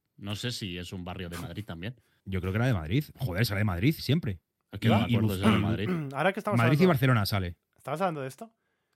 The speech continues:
Speaker 3: sol-, solo como matiz, no quiero tampoco hablar mucho de esto. ¿Habéis
Speaker 2: Voy a
Speaker 3: pensado
Speaker 2: buscarlo, pero
Speaker 3: lo funables que eran las canciones de Santa Justa Clan?
Speaker 2: Pero muchísimo. Me sé
Speaker 3: O sea,
Speaker 2: todas, pero son malísimas
Speaker 3: piénsalo,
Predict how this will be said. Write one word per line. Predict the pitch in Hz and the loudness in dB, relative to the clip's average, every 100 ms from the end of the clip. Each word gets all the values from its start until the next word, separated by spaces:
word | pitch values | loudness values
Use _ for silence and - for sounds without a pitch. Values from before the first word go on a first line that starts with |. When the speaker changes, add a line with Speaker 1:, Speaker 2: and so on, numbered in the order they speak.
| _ | _
Speaker 3:
sol-, | - 170 175 | -6 -4 -4
solo | - 185 233 | -2 -2 -2
como | 165 151 | -2 -6
matiz, | 117 107 101 90 | -6 -8 -12 -16
no | 101 113 117 | -12 -8 -8
quiero | - 117 117 110 | -6 -4 -4 -6
tampoco | 101 104 107 98 92 85 | -12 -12 -12 -12 -12 -14
hablar | 98 101 92 | -16 -16 -16
mucho | 95 98 76 | -18 -20 -20
de | |
esto. | 76 - _ _ _ - | -20 -20 _ _ _ -12
¿Habéis | 110 113 | -12 -8
Speaker 2:
Voy | - | -4
a | |
Speaker 3:
pensado | 226 214 185 156 | -2 0 0 -2
Speaker 2:
buscarlo, | - - 78 | -8 -14 -20
pero | _ _ _ 160 | _ _ _ -4
Speaker 3:
lo | 156 | -2
funables | 139 151 143 135 160 151 135 - - _ | -2 -4 -2 0 0 -2 -4 -6 -16 _
que | 143 | -6
eran | 135 131 | -4 -4
las | 123 107 | -6 -8
canciones | 117 107 131 127 | -12 -10 -8 -8
de | 117 | -10
Santa | 117 107 101 | -12 -14 -14
Justa | 127 - 95 | -16 -16 -16
Clan? | - 107 175 _ _ _ _ _ _ _ | -16 -18 -20 _ _ _ _ _ _ _
Speaker 2:
Pero | 110 92 | -2 -2
muchísimo. | 90 95 98 104 92 95 | -4 -4 -4 -4 -4 -4
Me | 151 104 | -2 -2
sé | |
Speaker 3:
O | 101 | 2
sea, | 131 | 2
Speaker 2:
todas, | 139 | 2
pero | - 98 | 0 -4
son | 101 | 0
malísimas | 104 107 107 190 139 | 2 2 4 4 4
Speaker 3:
piénsalo, | 220 | 6